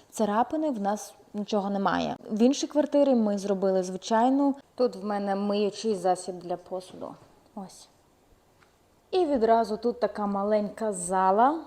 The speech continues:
В мене сів мікрофон, то буду так продовжувати. Тут диван, який ми купили в Costco.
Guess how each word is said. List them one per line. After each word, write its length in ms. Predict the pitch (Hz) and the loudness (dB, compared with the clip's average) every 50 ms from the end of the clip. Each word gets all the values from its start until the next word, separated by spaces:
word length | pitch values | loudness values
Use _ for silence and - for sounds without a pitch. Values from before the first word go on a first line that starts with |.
| - - - | -16 -14 -14
В 120 | 226 196 | -10 -4
мене 240 | 202 196 196 190 185 | -4 -2 -2 -2 -4
сів 220 | - - 208 185 | -6 -8 -8 -8
мікрофон, 580 | 196 196 196 196 185 - 190 185 - 233 233 226 | -6 -8 -8 -8 -8 -8 -10 -8 -6 -6 -6 -6
то 100 | - 190 | -6 -8
буду 260 | 180 180 196 185 202 | -8 -8 -6 -8 -8
так 340 | 196 - 190 180 175 - - | -6 -4 -4 -4 -4 -6 -8
продовжувати. 640 | - 185 180 175 185 185 170 180 185 180 180 - - 160 - - - - - - - - - - - - - - - - | -8 -6 -4 -4 -4 -6 -6 -6 -8 -8 -8 -8 -10 -12 -14 -18 -20 -20 -20 -20 -20 -20 -20 -20 -20 -20 -20 -20 -20 -6
Тут 420 | - 285 311 254 226 202 - 202 | -4 -2 -2 -2 -4 -6 -8 -4
диван, 360 | 202 233 214 233 240 269 339 370 | -2 2 4 4 4 4 2 -2
який 220 | 294 - - 247 | -4 -4 0 0
ми 80 | 233 233 | 0 0
купили 360 | 233 208 - 226 220 220 208 | 0 -2 2 2 4 4 4
в 400 | 202 - - - - - - - | 4 4 4 4 2 2 -4 0
Costco. 760 | 214 220 254 262 - - - - 349 349 359 359 349 349 359 | 2 2 2 2 -2 -8 -4 0 4 6 6 6 6 4 4